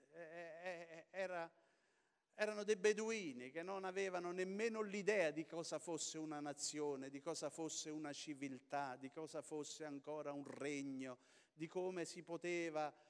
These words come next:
sviluppare la conoscenza di tante e tante. Conoscevano il deserto, conoscevano le tende, conoscevano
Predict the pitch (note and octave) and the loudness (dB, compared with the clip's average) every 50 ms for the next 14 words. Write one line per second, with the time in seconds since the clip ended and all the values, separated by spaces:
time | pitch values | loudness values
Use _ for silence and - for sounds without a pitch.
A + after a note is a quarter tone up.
0 | - - _ - - D3 D3 C#3+ F3 G3 F#3 E3+ D#3+ D#3 - - F#3+ F#3+ F3+ E3+ | -20 -20 _ -10 -10 -8 -6 -2 -2 0 2 2 2 0 2 4 6 6 6 6
1 | D#3 C#3 B2+ C3 C#3 D3 D3+ D3 - E3 D#3+ D3+ D3+ D3 - - - F3 F3 E3+ | 4 2 0 -2 0 0 0 0 0 -2 -2 -2 0 0 0 0 2 2 4 4
2 | D#3+ D#3 D#3+ D3 - - - D3 D3 C#3+ D#3 E3+ E3 D#3 - E3+ G#3 G3 F#3+ F#3+ | 4 2 0 -2 -4 -4 -4 -4 -6 -4 -4 -4 -4 -2 0 0 0 0 0 -2
3 | F3+ F3+ E3 - - F3 E3+ D#3+ D#3+ - G#3 G#3 G3+ F#3 - - G#3 G3+ G3+ F#3+ | -2 -4 -4 -2 0 0 0 0 -2 -4 -4 -4 -2 -2 -2 0 0 0 0 0
4 | F3+ F3 E3+ E3 D#3+ D#3+ D#3 D#3+ D#3+ D#3+ D#3+ D#3+ F3 E3 - F#3+ G3 F3+ D#3+ C3+ | 0 0 2 0 0 0 -2 -4 -8 -10 -8 -6 -4 -2 0 2 4 4 4 2
5 | - - - C#3+ C#3 D#3 D#3 D#3 - - E3+ E3+ E3 D#3 D3+ D3 D3 D3 - E3 | -2 -8 -10 -6 -4 -4 -4 -4 -4 -4 -4 -4 -4 -4 -2 -2 -2 0 0 0
6 | D#3 D3 C3+ B2+ B2 B2 B2+ B2+ C#3 C#3+ D3 D3 C3+ - D3 D3+ D3 C#3 C#3 C3+ | 0 0 0 -4 -6 -8 -8 -8 -8 -8 -8 -8 -8 -6 -4 -4 -4 -4 -4 -6
7 | C#3 C#3 C3 - | -6 -8 -8 -10